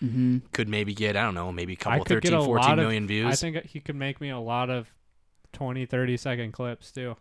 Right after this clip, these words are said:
Speaker 2: Exa-, uh, yeah, I think there's, there's stuff that you could, you know, link in the bio below. Hey, start a YouTube channel. Come follow me over there. Appreciate the love and support. Smash that like button. A lot of, a lot of things we have there. A lot of pros. I, I can't lie. I'm probably pro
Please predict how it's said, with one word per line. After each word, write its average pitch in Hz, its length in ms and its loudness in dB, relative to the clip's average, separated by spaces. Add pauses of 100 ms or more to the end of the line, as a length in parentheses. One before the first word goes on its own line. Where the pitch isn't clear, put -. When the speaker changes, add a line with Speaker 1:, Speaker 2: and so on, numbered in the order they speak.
Speaker 2:
Exa-, 98 240 -6
uh, 87 60 -2
yeah, 104 280 2
I 87 100 -2
think 104 160 -4
there's, 107 200 -2
there's 110 300 -2
stuff 113 200 0
that 107 80 -4
you 101 120 -4
could, 104 200 -6
you 107 80 -4
know, 101 100 -2
link 110 220 0
in 113 60 -2
the 107 60 -2
bio 101 240 4
below. 98 420 0 (340)
Hey, 123 220 6
start 120 240 4
a 110 40 2
YouTube 107 360 -2
channel. 120 340 2
Come 101 160 -4
follow 104 240 2
me 107 120 0
over 101 160 -2
there. 104 340 2 (420)
Appreciate 113 380 0
the 104 60 -6
love 98 120 0
and 101 80 -6
support. 104 440 -2 (140)
Smash 98 300 -2
that 101 100 -2
like 98 220 -2
button. 110 300 -2 (220)
A - 40 -2
lot 104 140 6
of, - 120 -8
a 165 40 -6
lot 110 160 4
of 101 80 -4
things 110 200 -4
we 101 80 -4
have 98 180 0
there. 85 240 -4 (420)
A 117 40 -2
lot 120 120 6
of 113 80 0
pros. 98 420 0
I, 110 160 -2 (380)
I 104 120 -2
can't 110 280 -2 (140)
lie. 107 240 0
I'm 104 100 -4
probably 101 180 0
pro 98 380 -2